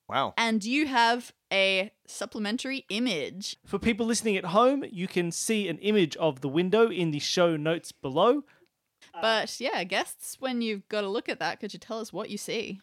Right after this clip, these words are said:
Speaker 1: Well, we are looking at, uh, the window with the three bars in it, and this looks musical to me.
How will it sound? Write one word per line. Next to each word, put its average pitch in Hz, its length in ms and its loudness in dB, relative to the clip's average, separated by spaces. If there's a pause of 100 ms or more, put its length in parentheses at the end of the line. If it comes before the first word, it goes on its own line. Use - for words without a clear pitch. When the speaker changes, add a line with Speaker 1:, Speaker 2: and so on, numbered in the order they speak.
(120)
Speaker 1:
Well, 117 360 -4
we 127 240 -8
are 120 160 -6
looking 127 560 -8
at, 110 480 -4 (520)
uh, 101 160 -14
the 107 180 -8
window 143 380 0
with 117 240 -4
the 117 100 -6
three 131 260 -8
bars 117 340 -2
in 120 100 -8
it, 110 180 -10
and 113 280 -8 (480)
this 98 200 -12
looks 117 480 -6
musical 147 520 -6
to - 140 -6
me. 220 420 -2